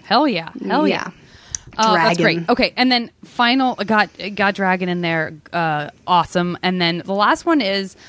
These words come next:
Speaker 1: um, I like this one. Uh, it, it, this is sort of, I thought because you like, um, you were saying that you enjoy kind of, um, fantasy roles and stuff like that, um, that,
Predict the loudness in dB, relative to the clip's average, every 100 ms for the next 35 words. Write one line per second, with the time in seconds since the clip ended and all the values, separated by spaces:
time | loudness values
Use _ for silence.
0 | -14 0 4 4 4 -2 -10 -12 -10 -4
1 | -2 -2 -2 -4 0 0 0 0 0 2
2 | 0 -2 -8 -4 -6 -6 -6 -4 -2 -4
3 | -4 -6 -12 -6 -2 -2 -2 -8 _ _
4 | _ _ -20 _ _ 0 4 4 4 0
5 | 2 2 4 4 2 0 4 4 2 -4
6 | -6 -2 0 -2 -4 0 2 2 0 0
7 | 0 0 0 2 0 0 -4 -4 -2 0
8 | 0 0 0 0 -2 -2 2 2 2 0
9 | -4 0 0 0 -2 0 2 0 -8 -12
10 | 0 2 2 -2 -10 -2 2 2 2